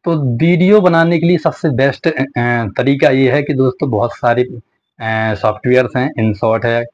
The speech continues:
KineMaster है, वीएन है। इन सॉफ्टवेयर से अगर आप वीडियो अपनी खुद की बनाएंगे, तो एक सौ दस परसेंट viral होगी। आप किसी से वीडियो ना बनवाएं, ना ही किसी की वीडियो इस्तेमाल करें।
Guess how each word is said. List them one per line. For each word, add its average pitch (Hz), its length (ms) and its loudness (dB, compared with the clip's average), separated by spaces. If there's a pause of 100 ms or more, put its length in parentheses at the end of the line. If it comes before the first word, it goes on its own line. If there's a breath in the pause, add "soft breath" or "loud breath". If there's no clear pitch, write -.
KineMaster 107 640 -2
है, 117 140 -2
वीएन 107 380 0
है। 127 140 -2 (480 loud breath)
इन 202 420 2
सॉफ्टवेयर 156 600 2
से 156 140 0
अगर 147 140 4
आप 131 180 4
वीडियो 127 460 2
अपनी 120 160 0
खुद - 240 -8
की 120 100 2
बनाएंगे, 123 480 0
तो 139 560 -2
एक 139 100 0
सौ - 120 -4
दस 127 220 0
परसेंट 120 320 -2
viral 113 280 0
होगी। 113 260 0 (280 soft breath)
आप 131 240 4
किसी 160 260 0
से 151 120 0
वीडियो 135 320 2
ना 117 140 -2
बनवाएं, 143 420 2 (300 soft breath)
ना 143 160 2
ही 151 140 0
किसी 143 300 -2
की 131 80 2
वीडियो 123 320 0
इस्तेमाल 110 460 -2
करें। 95 240 -6